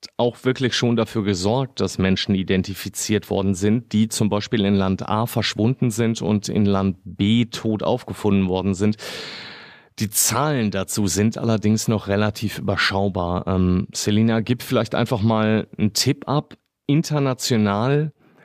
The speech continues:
wie viele Menschen könnten da identifiziert worden sein seit zweitausendeinundzwanzig?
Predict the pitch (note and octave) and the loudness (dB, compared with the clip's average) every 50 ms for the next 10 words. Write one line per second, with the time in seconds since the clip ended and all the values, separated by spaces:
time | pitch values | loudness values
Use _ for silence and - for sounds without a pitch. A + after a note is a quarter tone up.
0 | - _ _ _ _ - F2+ G#2+ B2+ D3 - - E3+ D#3 C#3 A#2+ A2 A2 A2+ A#2+ | -20 _ _ _ _ -6 -4 -2 -2 -2 0 0 2 2 4 4 4 2 2 0
1 | A#2 - - B2+ A#2+ A#2+ A#2 A#2 A2+ - - - A2+ A#2 A#2 A#2+ A#2+ - A#2+ A2 | 0 0 0 0 2 2 2 2 0 -2 -4 -2 0 2 2 0 0 0 0 2
2 | F#2+ - G2+ G2+ G#2+ G2+ D#2 G#2 F#2+ F2+ G#2 G2+ G2 A2+ A2 - - A#2 G2+ - | 2 2 0 0 0 0 0 0 0 2 0 0 0 -2 -4 -4 -4 -6 -6 -6
3 | - - - A2+ A2+ - - G2+ G2 F#2 F#2+ G2+ F#2 - G2 F#2+ F#2+ F#2+ F#2+ F#2+ | -6 -2 -2 -2 -2 0 -2 -2 0 0 0 -2 0 0 0 0 0 0 0 -2
4 | - - - - - - - - _ - G2 F2 F2 G2+ G2 G#2 A2 A2 - - | -4 -6 -14 -20 -20 -20 -20 -20 _ -10 -6 -2 0 0 0 0 -2 -2 -6 -10
5 | - - _ - - - G#2+ G2+ F#2 F#2 - - G2 F#2 F2+ G2 G2 F#2+ - - | -12 -12 _ -8 -4 -2 -2 -2 -2 -4 -4 -2 -2 -2 0 0 0 0 -2 -2
6 | _ F2+ G2 A2 A2 A2 G#2+ G#2 G2 - - - G2+ F#2+ F#2 F#2 - - - - | _ -2 0 2 2 2 2 2 0 -2 -4 -4 -4 -4 -4 -4 -6 -8 -12 -14
7 | - A2+ G#2+ - - - | -16 -18 -20 -20 -20 -20